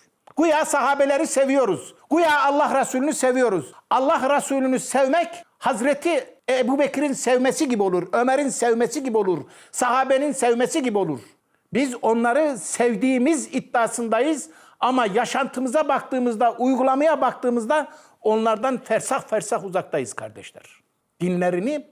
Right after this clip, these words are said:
parça parça edip de gruplara ayrılanlar var ya diyor Allahu Teala Celle Celaluhu, "Ey Resulüm senin onlarla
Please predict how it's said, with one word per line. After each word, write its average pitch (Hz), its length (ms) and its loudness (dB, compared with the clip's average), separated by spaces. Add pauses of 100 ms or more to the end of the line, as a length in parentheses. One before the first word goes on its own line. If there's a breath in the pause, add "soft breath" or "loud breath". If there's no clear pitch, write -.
(120)
parça - 400 -4
parça - 400 -6
edip 202 340 -6
de 180 40 -2
gruplara 185 580 -2
ayrılanlar 170 580 0
var 180 220 0
ya 247 240 0
diyor 170 340 -2
Allahu 160 320 -2
Teala 156 320 -2
Celle 151 320 -6
Celaluhu, 160 460 -6
"Ey 170 140 0
Resulüm 165 460 -4
senin 180 460 -10
onlarla 180 680 -2